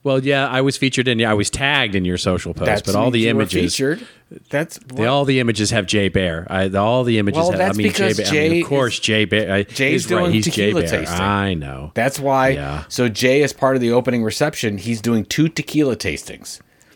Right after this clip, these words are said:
Speaker 2: It's a, it's apparently a big deal, and he makes it a lot of fun, and it's gonna be a great time. Now, are you doing?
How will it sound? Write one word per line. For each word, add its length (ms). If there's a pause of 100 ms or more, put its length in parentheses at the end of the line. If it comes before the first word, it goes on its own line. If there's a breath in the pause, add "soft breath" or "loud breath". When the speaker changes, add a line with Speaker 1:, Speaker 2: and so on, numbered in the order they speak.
(500 soft breath)
Speaker 2:
It's 180
a, 120 (220)
it's 300
apparently 480
a 40
big 240
deal, 380
and 140
he 60
makes 280
it 80
a 20
lot 200
of 60
fun, 480
and 120
it's 120
gonna 180
be 100
a 40
great 280
time. 280
Now, 160
are 120
you 300
doing? 520